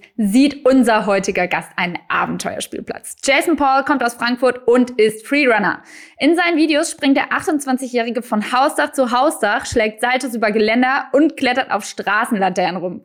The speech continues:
Komplett abgefahren. Wichtiger als die einzelnen Tricks sind dem Red Bull-Athleten aber die Geschichten, die er mit seinen Clips erzählt. In Last Call for Mister Paul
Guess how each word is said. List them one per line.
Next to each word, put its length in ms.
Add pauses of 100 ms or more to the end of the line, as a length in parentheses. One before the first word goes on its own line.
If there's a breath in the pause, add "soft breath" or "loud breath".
Komplett 760
abgefahren. 680 (360 loud breath)
Wichtiger 480
als 180
die 160
einzelnen 440
Tricks 280
sind 220
dem 120
Red 260
Bull-Athleten 800
aber 120
die 140
Geschichten, 560
die 60
er 80
mit 120
seinen 200
Clips 260
erzählt. 480
In 260
Last 420
Call 280
for 160
Mister 260
Paul 400